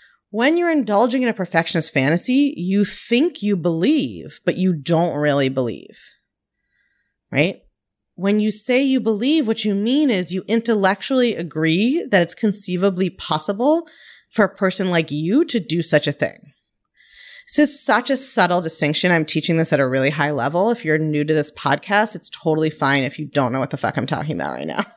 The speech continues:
<laughs> Like, listen to it twenty times if you need to, or come back to it after you've caught up on the rest of the podcast. That's okay. I talk about learning to believe new things all the time. So not believing something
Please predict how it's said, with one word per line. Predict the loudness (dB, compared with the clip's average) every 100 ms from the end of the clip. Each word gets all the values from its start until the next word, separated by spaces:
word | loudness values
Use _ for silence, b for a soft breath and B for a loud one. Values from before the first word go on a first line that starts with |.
| _ -2
<laughs> | -2 2 -2 -2 -6 -6 -8 B B B 0
Like, | 0 0 -8 _ _
listen | -2 0 0 0
to | 0 0
it | 0
twenty | 0 0
times | 2 0 0 -2
if | -2
you | 0
need | 0 0
to, | 0
or | 2 0
come | 0 0
back | 2 0 -2
to | -2
it | 0
after | 0 -2
you've | -6
caught | 0 2
up | 2
on | 0
the | 0
rest | 0 0
of |
the | 0
podcast. | 0 2 -2
That's | 0 -2
okay. | -2 0 -2 -4 -12 b b b _ 0
I | 0
talk | 0 -2 2 2
about | 2 2 0 0
learning | 0 2 2 0
to | -2
believe | 0 0 0
new | -2 -4
things | -2 0 2
all | 2
the | 0
time. | -6 -2 2 2 -2 _ _ _ b b b b
So | -2 0
not | 0 0 2 0
believing | -2 -2 0 2 2 -2
something | -4 -4 0 0 2 -2 -4